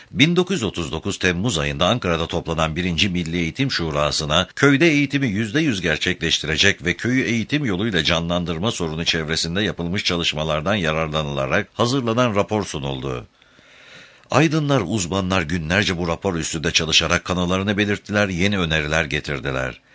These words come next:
Ülkenin köy gerçekleri, koşulları, köyde eğitim alanında girişilmiş deneyler tartışıldı. Gidilecek yol aydınlandı. Ardından köyü canlandırmak için aydınlarımızın neler düşündükleri diyerek şura üyelerinin görüşlerine yer veriyor.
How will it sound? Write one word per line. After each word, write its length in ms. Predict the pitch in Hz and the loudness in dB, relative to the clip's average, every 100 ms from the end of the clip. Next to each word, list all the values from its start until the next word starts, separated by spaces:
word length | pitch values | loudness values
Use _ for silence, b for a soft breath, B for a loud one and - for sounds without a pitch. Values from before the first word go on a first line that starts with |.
| B B B - | B B B 4
Ülkenin 420 | 160 165 170 165 | 4 4 2 0
köy 260 | - 151 | 2 2
gerçekleri, 680 | 127 78 76 90 76 73 76 | 4 2 2 0 0 -2 -4
koşulları, 640 | - 87 87 73 69 76 | -2 -2 -2 -2 -2 -2
köyde 340 | - 110 110 127 | 0 0 2 2
eğitim 360 | 101 104 147 | 0 -2 -2
alanında 360 | 120 85 82 90 | 0 0 2 0
girişilmiş 640 | 73 87 78 85 90 90 | 0 -2 0 -2 -2 0
deneyler 460 | - 85 82 76 90 | 2 2 2 2 0
tartışıldı. 840 | - 76 73 69 69 64 60 58 B B B | -2 -4 -4 -4 -4 -6 -8 -10 B B B
Gidilecek 540 | - 131 151 139 151 104 | -2 0 2 2 2 2
yol 220 | 120 110 | 0 2
aydınlandı. 880 | 85 73 78 76 67 67 62 60 58 B B B B - | 2 0 -2 -2 -4 -4 -6 -8 -8 B B B B 2
Ardından 480 | 127 139 160 156 151 | 2 4 2 2 0
köyü 320 | - 131 120 | 2 2 4
canlandırmak 760 | 104 104 104 90 92 80 107 | 2 2 2 0 0 0 -2
için 180 | 90 104 | 0 0
aydınlarımızın 800 | 76 95 90 104 101 101 98 107 | 2 2 2 -2 -2 0 -2 0
neler 340 | 87 117 131 | 0 2 0
düşündükleri 640 | 80 - 82 78 - 82 80 | -2 -4 -2 -4 -2 -2 -2
diyerek 360 | 69 67 80 - | -2 0 0 0
şura 440 | 117 107 113 117 | -2 0 2 2
üyelerinin 500 | 85 78 78 85 92 | 2 0 0 -2 -2
görüşlerine 540 | 87 85 - 78 82 | -2 -2 -2 -2 -2
yer 280 | 82 73 73 | 0 0 0
veriyor. 460 | 65 65 64 60 | -2 -6 -6 -6